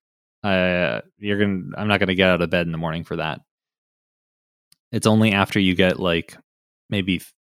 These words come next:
two to three experience counters that I really start paying attention, and that requires Minthara living a lot, um, like, just staying on the board for a very long time. Uh,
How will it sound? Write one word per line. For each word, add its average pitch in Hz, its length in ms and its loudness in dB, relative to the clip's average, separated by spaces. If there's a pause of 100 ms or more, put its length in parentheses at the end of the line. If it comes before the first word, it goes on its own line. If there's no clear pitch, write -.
(200)
two 98 580 2
to 90 100 0
three 90 460 -2
experience 87 640 -2
counters 82 340 -6
that 87 100 -2
I 85 40 -4
really 87 220 -2
start - 280 -4
paying 90 180 -2
attention, 107 460 0
and 98 220 -2
that 92 120 0
requires 87 640 -2
Minthara 87 680 0 (640)
living 92 640 0 (200)
a 101 60 -6
lot, 87 520 -4 (360)
um, 85 380 -4 (360)
like, 90 180 -6 (400)
just - 220 -2
staying 98 360 2
on 92 140 0
the 90 80 -2
board 87 380 0
for 92 140 0
a 85 40 -2
very 87 260 0
long 82 280 -4
time. 85 460 -4 (1200)
Uh, 90 240 0